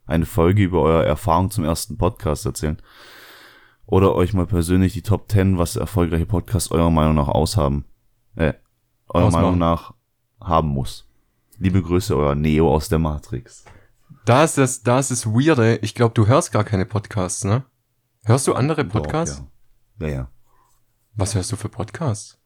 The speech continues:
Speaker 1: Äh, Russenhocke und wie heißt denn der? Ich hab mit Alman Am Arabica angefangen.
Speaker 2: Äh, mit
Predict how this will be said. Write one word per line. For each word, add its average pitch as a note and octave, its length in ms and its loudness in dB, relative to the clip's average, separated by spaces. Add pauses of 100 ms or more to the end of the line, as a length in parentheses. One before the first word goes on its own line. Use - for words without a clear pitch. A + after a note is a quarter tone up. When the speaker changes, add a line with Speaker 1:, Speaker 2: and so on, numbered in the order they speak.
(460)
Speaker 1:
Äh, E2 60 -6
Russenhocke F2+ 1400 -2
und D#2+ 500 -4 (300)
wie G2+ 120 2
heißt A#2 280 0
denn A2 60 -4
der? G2+ 380 0 (280)
Ich G#2 240 -2
hab - 140 -2
mit A2+ 120 0
Alman G2+ 300 0
Am E2+ 80 -4
Arabica A2 420 -4
angefangen. D3+ 540 -8
Speaker 2:
Äh, G#2 120 2
mit G2 300 -2